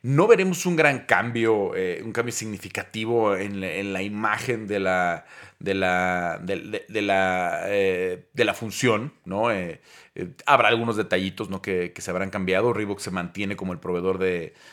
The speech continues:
de, de calzado, o sea, todavía vamos a ver la marca Reebok presente, eh, dentro de las esquinas. Em, y, bueno, ellos se los habían ido platicando en algunos espacios, ¿no? Eh, no, no, que no esperáramos un cambio radical. No, no hay mucho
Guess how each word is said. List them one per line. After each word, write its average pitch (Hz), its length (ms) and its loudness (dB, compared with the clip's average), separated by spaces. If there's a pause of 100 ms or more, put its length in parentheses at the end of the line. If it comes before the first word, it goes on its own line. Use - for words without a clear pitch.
(140)
de, 87 760 -2
de 92 80 -2
calzado, 95 480 2
o 147 40 -4
sea, 92 120 -6
todavía 95 260 0
vamos 95 160 -2
a 101 40 -4
ver 95 80 -2
la 98 60 0
marca 92 260 -6
Reebok 98 260 -8
presente, 90 840 -6
eh, 82 60 -8
dentro 92 400 -6
de 92 80 -2
las 87 160 -8
esquinas. 110 520 -8 (580)
Em, 98 460 -6 (100)
y, 190 400 -4 (760)
bueno, 120 280 2 (240)
ellos 175 200 -2
se 208 60 -4
los 180 80 2
habían 156 180 6
ido 151 100 4
platicando 117 420 0
en 113 40 2
algunos 110 240 -2
espacios, 101 480 -2
¿no? 101 240 -4
Eh, 95 380 0
no, 123 280 0
no, 135 260 0
que 123 180 -2
no 123 60 0
esperáramos 120 500 4
un 127 80 -6
cambio 120 320 2
radical. 98 680 0
No, 113 680 -2
no 127 320 2
hay 147 220 4
mucho 120 840 2